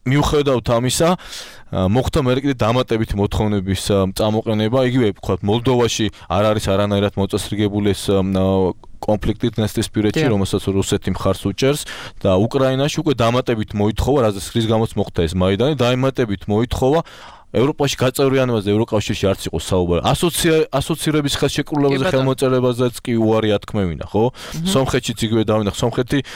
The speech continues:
Speaker 1: სამხედრო მოკავშირეა რუსეთის და მხოლოდ ასოცირების ხელშეკრულებაზე, ხელშეკრულების დადებაზე იყო საუბარი, ამ, ევროკავშირთან. ამაზეც კი ვარ თქვა. ანუ რუსეთის მიდგომა არის ესეთი, იქ ორმხრივ დათმობაზე არ არის საუბარი. დათმე რაღაცა,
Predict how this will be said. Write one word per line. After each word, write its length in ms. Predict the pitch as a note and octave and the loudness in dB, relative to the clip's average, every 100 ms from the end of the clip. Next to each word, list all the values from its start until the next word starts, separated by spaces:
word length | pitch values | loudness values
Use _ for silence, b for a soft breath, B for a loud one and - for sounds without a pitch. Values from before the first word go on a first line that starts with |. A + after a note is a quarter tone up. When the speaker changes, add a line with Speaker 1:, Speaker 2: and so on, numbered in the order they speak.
| B | B
Speaker 1:
სამხედრო 540 | - B2 - B2 C3+ A#2+ B B B B B | -2 -2 0 0 0 -2 B B B B B
მოკავშირეა 720 | G2 A2+ B2+ C3+ - A#2+ G#2 F2+ | 0 0 2 0 2 2 2 0
რუსეთის 500 | F#2+ - G2 - C3+ | -2 -2 -4 -2 -2
და 80 | G#3 | 0
მხოლოდ 300 | - G3 F3+ | 2 2 2
ასოცირების 680 | F3 F#3+ - F3 E3 D#3 C#3 | 2 0 0 0 2 0 0
ხელშეკრულებაზე, 540 | D3 D3+ D3+ C#3+ C#3+ C3+ A2+ | 0 0 2 2 4 2 0
ხელშეკრულების 840 | - C3+ D3 - C3+ C3 B2+ B2+ | -2 -2 -2 -2 0 2 0 -2
დადებაზე 520 | - B2 A#2+ B2+ B2 A#2+ | 0 0 2 2 2 0
იყო 160 | G#2 - | -2 -4
საუბარი, 520 | G2+ G2+ F#2 E2 E2+ F#2+ - B B | 0 0 0 0 -2 -4 -10 B B
ამ, 360 | B F#2+ F#2+ F#2 | B 0 2 2
ევროკავშირთან. 680 | F#2+ G#2+ A2 A2 G2+ F2+ G2 | 2 2 0 0 -2 -2 0
ამაზეც 420 | A#2 D#3 D3+ C#3 - | 2 2 2 0 -2
კი 120 | C#3 | -2
ვარ 120 | G#2+ | -2
თქვა. 160 | G2 C3 | 0 0
ანუ 140 | E3 - B B B | 0 -2 B B B
რუსეთის 580 | B G#2+ C3 E3+ G#3 E3 | B -2 0 0 0 -2
მიდგომა 400 | B2+ C3 D3 A#2+ | -2 0 0 2
არის 200 | G2+ C3 | 2 0
ესეთი, 340 | - - F2+ - | -2 -2 -4 -4
იქ 120 | G2+ | 0
ორმხრივ 400 | A#2 E3 - D#3+ | 2 2 0 0
დათმობაზე 600 | B2+ B2 C3+ C3 G2+ E2+ | 0 -2 0 -2 0 0
არ 160 | F2+ F2 | 0 0
არის 160 | E2 | -2
საუბარი. 420 | - F2+ F2 E2 D#2+ B B | -2 0 0 -2 -2 B B
დათმე 420 | - D3+ - B2+ G#2+ | 0 0 0 -2 2
რაღაცა, 460 | A#2 B2 C3 F3+ | 2 0 0 0